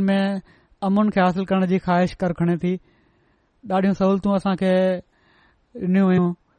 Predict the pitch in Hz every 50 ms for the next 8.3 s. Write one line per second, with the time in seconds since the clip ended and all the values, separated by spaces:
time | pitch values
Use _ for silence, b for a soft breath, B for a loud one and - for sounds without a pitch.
0 | _ _ - 196 180 170 185 180 190 190 185 185 170 - 180 180 185 185 185 180
1 | 180 180 175 175 180 180 180 190 185 180 180 180 180 175 170 165 175 - _ _
2 | _ _ _ - 180 185 190 196 190 175 180 175 180 180 185 185 185 180 180 180
3 | 170 180 175 170 - - 185 - 180 175 180 180 170 180 175 170 170 175 170 190
4 | 180 190 180 170 175 175 175 175 180 180 165 175 165 160 170 175 180 180 175 175
5 | 165 180 196 - 196 190 180 175 - 175 170 165 165 175 - 175 170 170 170 160
6 | b b b b b b b b b b b b b b b b b b b b
7 | _ _ _ _ _ _ _ _ _ - 165 185 185 202 196 202 202 208 202 196
8 | 202 202 202 208 208 214